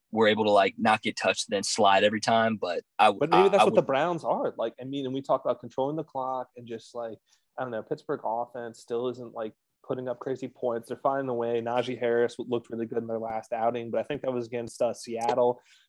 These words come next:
Speaker 2: whose defense is really, really bad. And so, I don't know. I think it's Browns. Let's keep it moving.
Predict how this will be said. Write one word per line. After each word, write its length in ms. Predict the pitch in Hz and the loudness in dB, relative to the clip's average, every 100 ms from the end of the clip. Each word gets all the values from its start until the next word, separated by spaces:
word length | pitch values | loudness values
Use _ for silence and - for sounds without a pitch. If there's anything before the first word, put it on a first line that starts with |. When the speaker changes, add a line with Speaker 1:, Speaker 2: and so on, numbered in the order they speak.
| - | -4
Speaker 2:
whose 320 | 120 113 107 | -2 -2 -6
defense 460 | 123 120 123 110 123 | -6 -4 -4 -4 -4
is 160 | 101 | -6
really, 280 | 101 120 127 | -2 0 2
really 200 | 120 120 | 0 0
bad. 480 | 110 110 113 107 110 _ _ _ - | -2 0 0 -2 -6 _ _ _ -8
And 640 | 107 104 104 104 104 104 | -4 -2 0 -2 -4 -2
so, 180 | 113 110 | 0 4
I 140 | 123 | 4
don't 80 | 113 | 2
know. 100 | 104 | -2
I 40 | - _ | -4 _
think 160 | 151 143 | -2 -2
it's 100 | 135 | -2
Browns. 520 | 131 117 113 107 107 - _ _ | 2 4 4 0 -4 -12 _ _
Let's 160 | 143 - | 2 4
keep 240 | 180 156 | 0 2
it 120 | 147 | 2
moving. 400 | 135 131 123 120 | 6 6 6 0